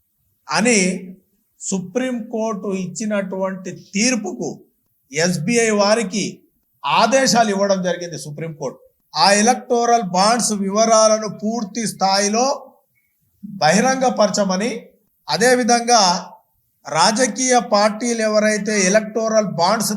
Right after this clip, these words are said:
తీసుకున్నారో, ఆ బాండ్స్ తీసుకున్నటువంటి రాజకీయ పార్టీలు వాటిని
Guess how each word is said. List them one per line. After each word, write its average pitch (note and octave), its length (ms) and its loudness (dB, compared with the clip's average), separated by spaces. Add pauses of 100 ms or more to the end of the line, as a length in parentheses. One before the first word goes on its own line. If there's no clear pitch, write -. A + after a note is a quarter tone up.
తీసుకున్నారో, F3+ 800 -2 (760)
ఆ G3 280 4
బాండ్స్ A3+ 520 4
తీసుకున్నటువంటి G#3 1120 -2
రాజకీయ G3+ 600 0
పార్టీలు F3+ 640 0 (380)
వాటిని G3+ 800 2